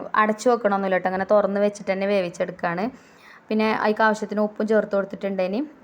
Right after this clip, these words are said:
അതേപോലെ തന്നെ തേങ്ങ ചതച്ചെടുത്തിട്ടുണ്ട്, തേങ്ങയും പച്ചമുളകും ഒരു വറ്റൽമുളകും ഇട്ടിട്ടുണ്ടേനി അതിലേക്ക്. പിന്നെ ഒരു നുള്ള് മഞ്ഞൾപ്പൊടിയും ചേർത്ത് കൊടുത്തു.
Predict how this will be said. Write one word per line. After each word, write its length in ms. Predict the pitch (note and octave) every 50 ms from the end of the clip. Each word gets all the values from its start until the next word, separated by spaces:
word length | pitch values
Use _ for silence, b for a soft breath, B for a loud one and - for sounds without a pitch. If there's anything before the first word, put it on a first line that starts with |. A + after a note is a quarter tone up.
| - - - -
അതേപോലെ 280 | G3 G3 F#3+ G3+ G3 G3+ G3+
തന്നെ 160 | G3 G3+ A3+ C4+ B B B B B B B _ - -
തേങ്ങ 320 | G#3+ G#3+ G#3+ G#3 G#3 G#3+ A3+ B3 C4 C4 - - - - -
ചതച്ചെടുത്തിട്ടുണ്ട്, 720 | - A3 G3+ G3 - - G#3 G3+ G3+ G3 F#3+ F#3+ F#3+ G3+ G3 G#3
തേങ്ങയും 320 | G3+ G3 F#3+ G3 G3+ G#3 G#3+
പച്ചമുളകും 600 | G#3+ G#3+ - G3+ F#3+ F#3 F3+ F3+ F3+ F3+ G3 A#3+ C#4 - - G#3
ഒരു 80 | A3+ B3
വറ്റൽമുളകും 540 | A#3 A3+ - A#3 F#3+ F#3 F#3 F#3 F#3 F#3 G3+ G3+
ഇട്ടിട്ടുണ്ടേനി 480 | G3 F3+ F3 - F#3+ F3+ F3 F3 F3+ F3
അതിലേക്ക്. 240 | E3+ E3 E3+ - G#3+ C#4+ C#4+ B B B B B B
പിന്നെ 140 | - G#3 G3+ G3+
ഒരു 60 | G#3 G#3
നുള്ള് 240 | G3+ G3+ G3+ G#3+ A3
മഞ്ഞൾപ്പൊടിയും 520 | G#3+ G#3 G3+ F#3 F3 F3 F#3+ F#3 F#3 G3 G3 G3+
ചേർത്ത് 240 | F#3+ F#3 F3 - E3+
കൊടുത്തു. 260 | E3+ E3+ E3+ - A3+